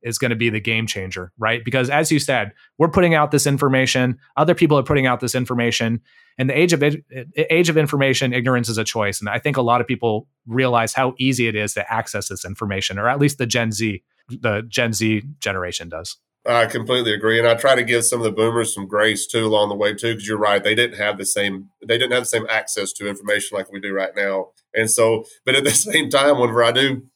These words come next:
Speaker 2: point out some of this stuff to 'em, especially, like, your hardcore Trump supporters and, or just dug in the, dug in the, uh, ground Republicans, you know, like I used to be, you know, so when I say, t-, mention to them stuff like we're talking about right now,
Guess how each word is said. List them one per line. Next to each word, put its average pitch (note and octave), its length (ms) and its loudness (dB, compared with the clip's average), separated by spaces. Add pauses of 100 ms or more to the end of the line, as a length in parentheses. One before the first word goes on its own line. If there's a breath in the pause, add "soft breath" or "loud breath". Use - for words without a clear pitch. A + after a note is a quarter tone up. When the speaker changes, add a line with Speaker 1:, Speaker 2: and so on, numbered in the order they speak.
Speaker 2:
point D3+ 220 2
out C#3+ 180 2
some C3+ 160 0
of A#2 60 -4
this A2+ 140 -2
stuff A2 240 2
to B2+ 120 2
'em, A#2 100 2
especially, A#2+ 420 0
like, A2+ 200 0
your A2 140 -4
hardcore A#2 420 0
Trump A#2+ 240 -4
supporters A2 640 -2
and, G2 140 -12 (300 soft breath)
or B2 60 -6
just C#3+ 340 -2
dug B2 280 2
in A2+ 80 -2
the, G#2+ 260 0
dug A#2+ 220 0
in A2 120 -4
the, G2 220 0
uh, G2+ 460 -2
ground G#2+ 540 -2 (280)
Republicans, A#2+ 720 0
you G#2+ 60 -4
know, G#2+ 100 2
like A2 200 2
I C#3 100 4
used B2+ 280 0
to G2 60 -10
be, F#2 360 -10 (120)
you G#2+ 140 -4
know, G#2 300 0
so A2 480 0 (540 soft breath)
when B2 180 2
I A#2 60 4
say, C3+ 340 2
t-, C3+ 200 -8
mention C#3+ 360 0
to C3+ 80 -4
them B2 180 2
stuff C3+ 300 2
like A#2+ 180 0
we're B2 120 -2
talking C3+ 320 0
about A2+ 220 2
right A#2 260 2
now, A#2 500 0